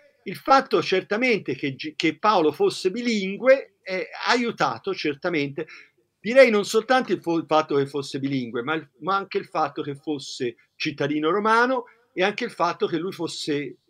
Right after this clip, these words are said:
parte di quella cultura ebra-, ebraica, ellenistica e urbana,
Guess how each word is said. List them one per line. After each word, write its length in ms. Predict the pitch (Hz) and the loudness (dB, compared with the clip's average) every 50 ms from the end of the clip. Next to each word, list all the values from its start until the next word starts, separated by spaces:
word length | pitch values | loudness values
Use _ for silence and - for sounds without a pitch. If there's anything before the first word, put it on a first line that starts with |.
| _ _ _ _ _ _ _ _ _ _ _ _ | _ _ _ _ _ _ _ _ _ _ _ _
parte 400 | - 180 196 196 190 190 - 208 | -2 0 2 2 0 -2 -4 -6
di 80 | 170 160 | -6 -4
quella 300 | 165 180 165 165 185 - | 0 2 2 2 2 0
cultura 680 | - 175 170 156 151 139 - - - 220 220 208 190 | -2 -4 -2 -2 -4 -6 -10 -10 -6 -2 2 4 4
ebra-, 300 | 165 147 151 160 160 - | 4 4 4 2 2 2
ebraica, 1000 | - 165 151 139 170 180 196 202 190 175 160 151 - - - 127 113 110 - _ _ _ _ _ _ - | 2 0 0 2 4 6 8 8 8 6 4 4 0 -2 -4 -4 -4 -4 -8 _ _ _ _ _ _ -4
ellenistica 1120 | 156 165 165 165 160 170 214 226 208 - - - - - 147 - - 131 117 110 - _ _ | -2 0 2 2 2 2 2 0 -2 -2 -4 -8 -14 -14 -14 -10 -8 -6 -6 -6 -8 _ _
e 160 | - 180 185 | 4 6 6
urbana, 960 | 202 196 190 180 165 151 139 139 170 165 143 139 131 123 131 160 214 247 339 | 8 8 8 6 6 4 4 6 6 8 8 6 4 2 2 0 0 0 -2